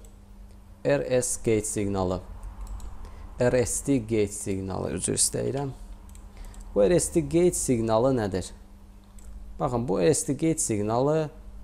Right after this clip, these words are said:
üç nöqtə üç power always voltajına bağlıdır. Yəni, güc qaynağı bağlandığı anda, baxın, burada üç nöqtə üç voltajımız yaranır.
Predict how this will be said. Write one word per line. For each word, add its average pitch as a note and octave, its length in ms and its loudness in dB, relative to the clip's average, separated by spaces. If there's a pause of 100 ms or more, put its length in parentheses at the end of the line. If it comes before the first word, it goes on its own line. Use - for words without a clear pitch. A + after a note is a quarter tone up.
(200)
üç - 200 -4
nöqtə C3+ 320 2
üç C#3+ 220 2
power C3 300 4
always A#2+ 540 2
voltajına G2+ 580 0
bağlıdır. G2 540 0 (680)
Yəni, G#2 320 0
güc C#3 180 0
qaynağı A2 460 2
bağlandığı B2+ 680 6
anda, G2+ 680 2
baxın, G#2+ 300 -2
burada C#3 240 2
üç - 280 -4
nöqtə A2 260 -2
üç D3 380 -2
voltajımız G#2 640 0
yaranır. G2+ 420 0